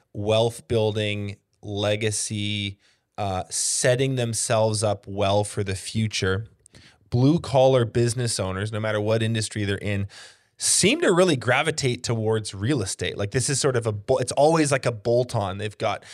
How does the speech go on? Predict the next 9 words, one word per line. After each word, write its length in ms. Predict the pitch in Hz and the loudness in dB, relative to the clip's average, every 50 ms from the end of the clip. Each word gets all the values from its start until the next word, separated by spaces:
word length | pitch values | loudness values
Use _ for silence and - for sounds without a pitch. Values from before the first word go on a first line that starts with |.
| - - - - | -20 -14 -4 2
rental 340 | 135 160 180 170 190 175 165 | 2 2 4 4 4 4 4
suites, 500 | 151 - 151 151 151 151 151 143 - - | 2 2 0 2 2 2 0 -2 -2 -4
they've 240 | - 117 113 104 | -2 -2 -4 -4
got 240 | - - 101 101 90 | -2 -2 0 0 0
short 320 | - - - 175 180 165 165 | 0 2 4 4 4 4 4
term 220 | - 170 156 151 | 2 2 2 2
rentals, 560 | 147 147 143 135 - 139 139 139 139 135 131 | 2 2 2 2 4 4 6 6 6 4 4
they've 260 | 110 113 104 104 - | 2 0 -2 -2 -2
got, 300 | - 107 104 98 95 - | -2 -2 0 0 -2 -4